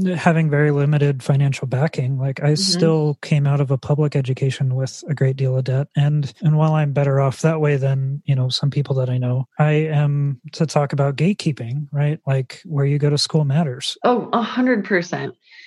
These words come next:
Speaker 2: Then, and, like, you know, who's to say that the difference for me, if I had gone to risd or N Y U for art, Columbia for art,
Speaker 1: Mm-hmm.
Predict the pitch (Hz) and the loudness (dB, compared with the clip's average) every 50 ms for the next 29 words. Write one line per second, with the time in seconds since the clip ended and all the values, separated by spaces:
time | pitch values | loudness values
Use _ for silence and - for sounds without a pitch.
0 | - - 196 - 233 226 226 214 190 - 220 214 220 220 208 202 196 208 208 202 | -20 -16 -2 2 2 2 2 2 0 0 2 2 2 2 2 2 2 2 2 2
1 | 196 180 185 190 202 - 214 226 226 226 - 254 240 240 - 202 190 202 202 196 | 2 2 2 0 0 -2 -2 -2 -2 -2 -2 -4 -4 -2 0 0 0 0 0 -2
2 | 190 196 190 175 170 165 - - 190 185 185 190 185 - 190 175 170 165 147 147 | -2 -2 0 0 0 -2 0 -2 -2 -2 -2 -2 -4 -2 -2 0 0 0 -2 -4
3 | - - - - - _ - 202 190 190 180 190 196 202 190 - 196 180 175 175 | -6 -10 -20 -20 -8 _ -2 0 2 2 4 4 2 0 0 0 0 2 2 2
4 | 175 180 180 - 202 190 175 170 156 156 156 156 160 170 165 160 196 202 202 190 | 0 -2 -2 -2 0 2 2 2 2 2 2 0 0 0 -2 0 0 2 2 2
5 | 180 165 151 - - 156 170 170 170 165 160 156 151 147 151 165 170 170 - 180 | 2 2 2 0 0 0 0 0 2 2 2 0 0 0 0 0 -2 -2 -2 -2
6 | 170 - - 160 170 170 185 185 190 - - - 160 147 147 160 170 170 170 170 | 0 0 2 2 2 0 0 -2 -4 -8 -8 -4 -2 -2 -2 0 0 0 -2 -2
7 | - 185 180 - - 175 180 185 190 185 - _ _ _ - 151 135 120 143 | -2 -2 0 0 2 2 2 0 0 -4 -8 _ _ _ 0 0 2 2 0